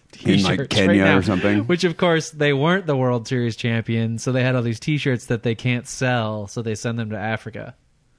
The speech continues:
Speaker 2: Yeah, I bet you a lot of 'em, actually.
Speaker 1: Yeah.
Speaker 2: Which is kinda cool.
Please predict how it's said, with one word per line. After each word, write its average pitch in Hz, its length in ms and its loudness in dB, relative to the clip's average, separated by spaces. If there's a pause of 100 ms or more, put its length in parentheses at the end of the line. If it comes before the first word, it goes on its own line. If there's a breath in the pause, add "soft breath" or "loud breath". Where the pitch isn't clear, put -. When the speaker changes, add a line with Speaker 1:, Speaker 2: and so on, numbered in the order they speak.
Speaker 2:
Yeah, - 180 -2
I 110 60 2
bet 95 240 2
you 101 60 6
a - 20 6
lot 78 240 2
of 71 100 -2
'em, 69 140 -2
actually. 67 480 -6 (640)
Speaker 1:
Yeah. 131 260 -10 (260)
Speaker 2:
Which 95 200 -4
is 87 120 -6
kinda 80 220 0
cool. 73 360 -4